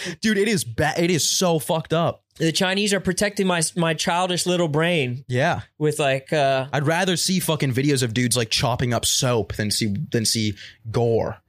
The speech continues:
Speaker 2: <laughs>
Speaker 1: And I'm not, like, a gore is not something that I'm like, "Ah, I can't watch, I can't look at blood." This was like, I, I almost threw up.
Speaker 2: Yeah, it's like people's heads exploding.
Speaker 1: Yeah, literally people's heads exploding.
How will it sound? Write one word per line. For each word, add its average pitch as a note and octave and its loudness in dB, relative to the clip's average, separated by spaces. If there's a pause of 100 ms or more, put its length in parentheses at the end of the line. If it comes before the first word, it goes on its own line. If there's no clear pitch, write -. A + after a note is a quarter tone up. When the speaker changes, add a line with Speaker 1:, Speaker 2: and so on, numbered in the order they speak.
(240)
Speaker 2:
<laughs> - -2 (320)
Speaker 1:
And - -2
I'm G#3+ 0
not, D4+ 2
like, A3 0
a D#3+ 2
gore F3 2
is D3+ -4
not D3+ 0
something C3 0
that B2 2
I'm A#2+ 2
like, A2+ 0
"Ah, A#2+ 0
I G#2 0
can't A#2+ -2
watch, A2+ 2
I G#2+ -2
can't B2 0
look A2+ 0
at G2+ -2
blood." G#2 0
This C#3+ 2
was B2 0
like, G#2+ 0 (640)
I, B2 0
I C#3 0
almost D3 0
threw A#2+ 2
up. - 0 (220)
Speaker 2:
Yeah, D3 2
it's A#2+ -4
like C#3+ -2
people's D#3 0
heads D#3 2
exploding. C#3 -2
Speaker 1:
Yeah, C3 0
literally C3 0
people's B2 0
heads A2+ 0
exploding. G#2+ 0